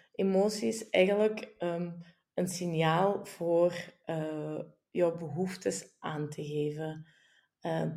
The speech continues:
de pure emotie, die duurt ook eigenlijk maar maximum twee minuten. Ehm,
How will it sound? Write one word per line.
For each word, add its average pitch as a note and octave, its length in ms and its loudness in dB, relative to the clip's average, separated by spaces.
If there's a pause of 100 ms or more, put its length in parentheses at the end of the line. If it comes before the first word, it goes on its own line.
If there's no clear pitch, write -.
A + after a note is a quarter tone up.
de F3+ 180 -6
pure G#3 320 4
emotie, G3 1000 0
die F3+ 100 -10
duurt G#3+ 300 2
ook A3 140 2
eigenlijk G#3 520 2
maar F3+ 260 0
maximum F#3 840 -6 (140)
twee F3 300 0
minuten. D#3 680 -4 (460)
Ehm, E3 520 -2